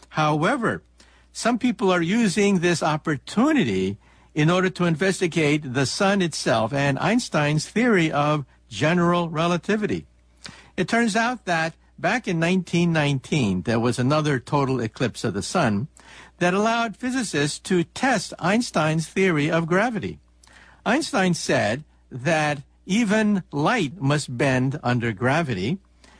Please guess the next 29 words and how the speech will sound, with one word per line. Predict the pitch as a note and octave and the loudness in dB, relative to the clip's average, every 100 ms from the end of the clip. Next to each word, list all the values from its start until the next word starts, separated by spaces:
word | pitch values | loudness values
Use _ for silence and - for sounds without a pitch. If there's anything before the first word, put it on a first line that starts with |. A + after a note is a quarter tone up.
| - E3 | -10 0
and | E3 | 2
he | F#3 | 2
calculated | - B3 C4+ A#3 E3+ E3 D#3 | 0 -2 -2 -2 0 0 0
exactly | D3+ C#3+ E3+ E3+ D#3+ C#3+ | 0 0 0 0 -4 -4
how | F3 G#3 | -2 0
much | F3+ F3 B3 F3+ - | 0 2 2 0 -4
light | D3+ D3+ E3 D3+ | -2 0 -2 -2
would | D#3 D3 C#3 | -4 -4 -2
bend | A3 A#3+ C3 C3+ - - - | 0 2 2 0 -4 -14 -4
under | D3 D#3+ | 0 0
the | F3 C#3+ | 0 0
influence | A#2+ C#3 A#2 A#2 G#2+ | 0 -2 0 0 0
of | A#2 F2+ | -4 -2
the | A#2+ | -2
sun. | - A#3+ A3+ E2+ D#2+ _ _ - - - | 0 0 0 -2 -6 _ _ -20 -20 -20
So | - F#3+ | -2 0
you | F#3 | 2
would | F#3 | 2
have | A3 B3 | 2 -2
to | - | -4
take | G3 F#3 | -4 -2
a | E3+ | -4
picture | - G3 - F#3+ F#3+ | -4 -4 0 2 2
of | F#3 D#3 D#3 | 2 0 -2
the | C3+ | -4
sky | C3+ - G3+ G3+ C#3 A#2+ G#2+ | -8 -4 0 0 0 -4 -6
with | A2+ F#3 G3+ | -4 -2 -2
the | F#3 | -6
sun | B2 F2 G#2 G3 | -4 -4 -2 -4